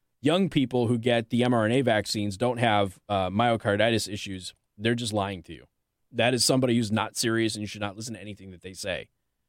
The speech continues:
The research adds more fuel to the legal and grassroots campaigns against compelled vaccination.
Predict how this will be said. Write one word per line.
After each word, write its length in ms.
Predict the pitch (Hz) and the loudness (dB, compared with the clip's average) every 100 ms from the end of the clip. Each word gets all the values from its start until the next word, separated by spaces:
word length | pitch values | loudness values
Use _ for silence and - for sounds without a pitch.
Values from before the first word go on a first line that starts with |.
| _ _ _ - | _ _ _ -2
The 80 | 120 | 0
research 400 | 170 202 165 156 | 2 2 2 2
adds 200 | 143 120 | 2 2
more 220 | 165 180 | 0 2
fuel 260 | 165 151 135 | 2 2 2
to 60 | |
the 100 | 117 | 0
legal 320 | 127 151 143 | 0 2 2
and 100 | 120 | 2
grassroots 460 | 139 156 175 165 135 | 2 2 2 0 2
campaigns 460 | 143 123 135 117 110 | 2 2 2 0 0
against 240 | 117 113 | -2 0
compelled 360 | 107 - 117 104 | -2 0 0 2
vaccination. 760 | 90 85 104 156 151 151 | 0 0 0 0 2 2